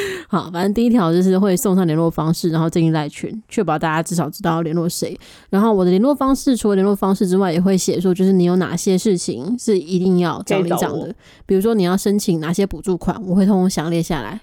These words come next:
Speaker 1: 然后有需要的人，就是一定要记得去看。那如果你本身是在名册上，就是本来就有需要的人，我在发的时候也会就先跟你讲，就是几月几号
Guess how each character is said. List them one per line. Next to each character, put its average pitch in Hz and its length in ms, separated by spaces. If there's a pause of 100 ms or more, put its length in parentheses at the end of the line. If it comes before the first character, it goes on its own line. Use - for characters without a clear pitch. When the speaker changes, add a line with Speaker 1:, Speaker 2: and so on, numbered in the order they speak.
(140)
Speaker 1:
然 175 140
后 170 320
有 180 140
需 202 160
要 196 160
的 156 80
人， 131 200 (380)
就 175 140
是 175 160
一 170 40
定 180 160
要 170 80
记 170 160
得 156 80
去 165 140
看。 175 340 (120)
那 208 180
如 208 60
果 277 100
你 294 80
本 165 260
身 208 300
是 214 160
在 185 180
名 165 220
册 180 240
上， 170 240
就 160 60
是 170 160
本 185 160
来 - 100
就 202 80
有 165 80
需 - 160
要 170 100
的 160 80
人， 151 240 (320)
我 190 80
在 208 160
发 202 180
的 185 120
时 180 80
候 175 80
也 156 100
会 175 140
就 170 140
先 170 200
跟 165 140
你 160 100
讲， 160 380
就 180 140
是 175 180
几 196 220
月 247 180
几 185 140
号 185 340